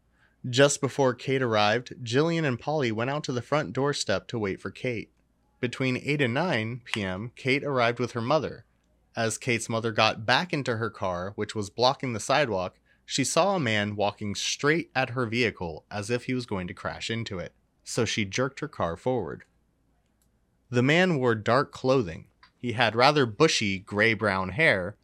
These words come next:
possibly swept back in a ponytail, and he was carrying something that looked like a bag.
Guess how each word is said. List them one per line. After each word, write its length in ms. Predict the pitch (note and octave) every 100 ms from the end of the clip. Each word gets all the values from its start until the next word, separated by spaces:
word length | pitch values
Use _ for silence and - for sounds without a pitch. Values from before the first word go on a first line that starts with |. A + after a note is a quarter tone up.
| _ _ _
possibly 500 | - B2 A#2+ B2 A2+
swept 380 | G#2+ A#2 G2+ -
back 200 | G#2 G2
in 80 | G2
a 60 | F2+
ponytail, 720 | - D#3+ C3 - F#2+ F#2+ G#2 _ _ _
and 120 | -
he 40 | C3+
was 120 | C#3
carrying 420 | - G#3 F3 B2+
something 380 | A#2+ B2 A2 A#2
that 120 | A#2
looked 380 | G#2+ D#3 E3+ -
like 160 | G2+ G2+
a 60 |
bag. 460 | G#2 A2 F#2 F2+